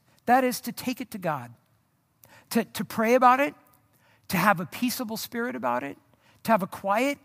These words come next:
and submissive spirit about it. See, as I come to Scripture very clearly,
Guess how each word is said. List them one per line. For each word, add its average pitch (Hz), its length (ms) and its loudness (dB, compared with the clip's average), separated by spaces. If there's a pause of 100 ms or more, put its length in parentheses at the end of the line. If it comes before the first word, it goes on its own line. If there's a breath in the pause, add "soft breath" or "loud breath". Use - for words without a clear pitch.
and 185 120 -6
submissive 208 480 -4
spirit 233 420 -6 (380)
about 208 320 0
it. 254 140 -6 (500 soft breath)
See, - 160 -2
as 208 100 0
I 254 120 6
come 294 180 -2
to 277 60 -4
Scripture 254 440 -4
very 226 340 2
clearly, 175 500 -4